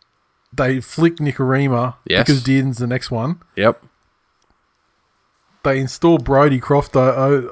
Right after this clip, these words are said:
Speaker 1: over the top of him.
Speaker 2: Yeah.
Speaker 1: And now he's looking like that. And, looking, and they still, apparently, they still love him and see him as a player of the future. Probably the future, one year into the future when Milford gets the flick.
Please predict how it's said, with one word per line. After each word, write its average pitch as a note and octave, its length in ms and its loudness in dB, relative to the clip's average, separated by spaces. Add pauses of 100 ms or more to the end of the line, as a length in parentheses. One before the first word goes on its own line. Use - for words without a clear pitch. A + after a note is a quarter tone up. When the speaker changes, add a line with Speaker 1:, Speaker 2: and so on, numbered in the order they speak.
Speaker 1:
over C3 200 0
the B2+ 100 -2
top C3+ 220 -4
of C#3 100 -4
him. B2 200 -2
Speaker 2:
Yeah. F#2+ 280 0
Speaker 1:
And B2 100 -4
now C3 140 -2
he's B2+ 160 -2
looking C3 180 -8
like B2 160 -4
that. B2 140 -6
And, C3 100 -4
looking, C#3 300 -6
and C3+ 160 -4
they D3 80 2
still, F3+ 260 4
apparently, E3+ 380 2
they C3+ 60 2
still D#3 200 -2
love C#3 240 0
him C#3+ 120 -2
and C3 120 -6
see C#3+ 140 -6
him C#3+ 100 -4
as B2+ 80 -6
a B2 40 -8
player C3+ 220 -4
of B2 60 -2
the A2+ 80 -6
future. C3+ 380 -6 (280)
Probably C3 280 0 (160)
the B2+ 100 -6
future, C3+ 340 -6
one C3 200 -2
year C3 160 0
into C3+ 80 -4
the A2+ 80 -8
future B2+ 240 -6
when A2+ 140 -6
Milford D3 260 -6
gets A#2+ 180 -6
the A2 60 -20
flick. E3 280 -8